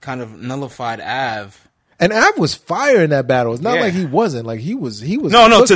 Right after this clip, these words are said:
Speaker 2: cooking.
Speaker 1: to be nullified means you're doing something good, but
Speaker 2: Right,
Speaker 1: I
Speaker 2: right,
Speaker 1: neutralize you. So,
Speaker 2: right.
Speaker 1: like, it's not like Av was bad. You're right. You know, Av did
Speaker 2: Exactly.
Speaker 1: amazing.
Speaker 2: So, that's my thing, man. I just think that Twerk could be a little bit more dynamic, so that gives him just a little bit of an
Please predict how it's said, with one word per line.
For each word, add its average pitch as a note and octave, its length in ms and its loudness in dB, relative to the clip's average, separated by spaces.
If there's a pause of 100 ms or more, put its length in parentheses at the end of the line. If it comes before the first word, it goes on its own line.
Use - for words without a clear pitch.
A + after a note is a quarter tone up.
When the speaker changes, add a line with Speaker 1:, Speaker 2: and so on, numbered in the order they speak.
Speaker 2:
cooking. - 180 -14
Speaker 1:
to F3+ 100 -2
be G#3+ 120 -2
nullified G3 500 2
means E3+ 180 -6
you're D#3+ 80 -2
doing E3+ 260 -2
something D3+ 260 -8
good, D#3+ 180 -6
but - 120 -6
Speaker 2:
Right, F#3+ 80 2
Speaker 1:
I - 20 4
Speaker 2:
right, C3 160 2
Speaker 1:
neutralize C3 420 -2
you. A2 80 -10
So, E3 80 4
Speaker 2:
right. F3+ 120 2
Speaker 1:
like, A#2 180 -6 (180)
it's C#3 80 -12
not F#3+ 120 0
like D#3+ 120 2
Av D3+ 160 2
was B2 140 -10
bad. B2+ 320 0
You're C#3 120 -6
right. C#3 280 -2 (100)
You B2+ 140 -12
know, A2 60 -12
Av G#2+ 200 -6
did C3+ 120 -2
Speaker 2:
Exactly. C#3+ 320 4
Speaker 1:
amazing. G2+ 260 -8 (240)
Speaker 2:
So, A#2 760 -2 (400)
that's D3+ 220 -6
my A#2+ 100 -4
thing, G#2 240 -6
man. G2+ 160 -8
I A2 80 -6
just A2+ 220 -16
think A#2 220 -10
that G#2 280 -8 (380)
Twerk C3 240 -4
could A#2+ 120 -6
be A2+ 120 -2
a A2 60 -2
little A2+ 200 -6
bit G#2+ 160 -6
more G#2 160 -10
dynamic, G2+ 560 -12
so G2+ 140 -14
that F#2+ 180 -10
gives G2 180 -14
him G2 120 -16
just F#2+ 180 -18
a F#2 60 -12
little G2+ 220 -12
bit G2 140 -12
of F2+ 120 -14
an E2 80 -20